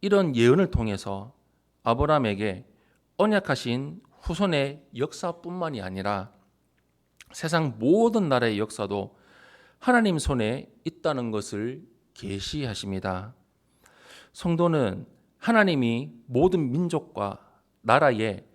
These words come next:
흥망성쇠를 주관하시는 주권자이심을 믿고 그분만을 바라보며 의지하며 살아가야 합니다. 두 번째로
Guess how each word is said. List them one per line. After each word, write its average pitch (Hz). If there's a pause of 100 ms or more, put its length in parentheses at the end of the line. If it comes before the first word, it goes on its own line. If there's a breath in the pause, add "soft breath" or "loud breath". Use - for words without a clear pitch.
(340 soft breath)
흥망성쇠를 185 (120)
주관하시는 151 (440)
주권자이심을 123
믿고 110 (600 soft breath)
그분만을 147
바라보며 110 (560)
의지하며 120 (180)
살아가야 101 (360)
합니다. 98 (1080 soft breath)
두 135
번째로 151